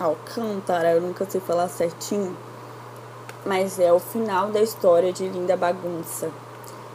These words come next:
que são quatro, então, gente, vai ser quatro inspirações, mas pra vocês entenderem certinho, o final da história da Linda Bagunça, cento e oitenta e oito,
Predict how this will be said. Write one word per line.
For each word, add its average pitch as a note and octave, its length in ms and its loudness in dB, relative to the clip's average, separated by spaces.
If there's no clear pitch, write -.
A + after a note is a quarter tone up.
que F#3 680 -6
são F#3+ 380 0
quatro, F#3+ 360 6
então, E3+ 280 2
gente, D#3+ 320 4
vai E3+ 100 2
ser E3+ 140 4
quatro F#3+ 240 -2
inspirações, F#3 720 2
mas F3+ 320 0
pra G3+ 160 0
vocês F#3+ 280 0
entenderem E3+ 560 2
certinho, E3 520 -2
o - 20 0
final F3 260 0
da E3+ 80 -2
história E3+ 320 4
da F3 80 6
Linda E3+ 440 0
Bagunça, E3+ 600 0
cento G#3+ 360 -2
e - 20 8
oitenta G3 340 2
e F3 60 10
oito, F3 580 4